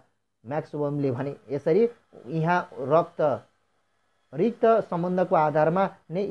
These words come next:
एक महिला उत्तर कोरियाली शासक बन्न सक्छिन्। उत्तरका विज्ञ म्याक्सवेल उत्तर अधिकारीको अभावले गर्दा कुनै शासकको पतन हुने विश्लेषण गर्छन्। त्यसको सम्भावित अवस्था सम्हाल्न अमेरिका र दक्षिण कोरिया तयार रहनुपर्ने उनको तर्क छ।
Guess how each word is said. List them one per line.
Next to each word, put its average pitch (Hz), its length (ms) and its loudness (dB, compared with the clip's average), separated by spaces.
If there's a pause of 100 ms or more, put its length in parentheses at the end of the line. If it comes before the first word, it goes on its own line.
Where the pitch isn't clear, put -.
एक 175 140 -4
महिला 160 280 0
उत्तर 156 320 -4
कोरियाली 156 520 -2
शासक 135 420 -6
बन्न 131 220 -6
सक्छिन्। 147 400 -6
उत्तरका 254 400 -2 (540)
विज्ञ 190 360 4 (380)
म्याक्सवेल 196 520 0
उत्तर 190 300 0
अधिकारीको 185 640 0
अभावले 165 460 0
गर्दा 160 260 0
कुनै 175 280 -8
शासकको 160 640 -4
पतन 147 320 -6
हुने 139 240 -6
विश्लेषण 139 460 -8
गर्छन्। 143 380 -4
त्यसको 147 300 -10
सम्भावित 147 540 -2
अवस्था 143 360 -6
सम्हाल्न 147 440 -4 (280)
अमेरिका 180 320 -2
र 175 100 0
दक्षिण 147 340 -8
कोरिया 139 320 -6
तयार 143 320 0
रहनुपर्ने 135 520 -8
उनको 127 300 -10
तर्क 127 260 -10
छ। 143 240 0